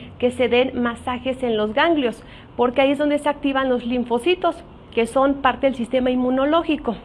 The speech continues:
Entonces, al hacer el, el masajito, estamos activando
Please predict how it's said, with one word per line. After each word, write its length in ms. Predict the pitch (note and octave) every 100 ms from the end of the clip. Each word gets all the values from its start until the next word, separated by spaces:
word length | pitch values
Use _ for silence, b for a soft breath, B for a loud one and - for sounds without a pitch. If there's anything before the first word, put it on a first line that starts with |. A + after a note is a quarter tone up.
| -
Entonces, 640 | - B3 B3+ C#4 C#4 D#4+ D#4+ B B B
al 200 | - A3+
hacer 400 | A#3 A3+ C4+ C4+ B3+
el, 540 | A#3 A3+ A3 G#3 F#3
el 160 | - B3
masajito, 580 | C4 C4 C#4+ E4+ E4+ A#4+ B4
estamos 540 | - - - C4 C#4 -
activando 720 | - - C4 C#4+ E4+ E4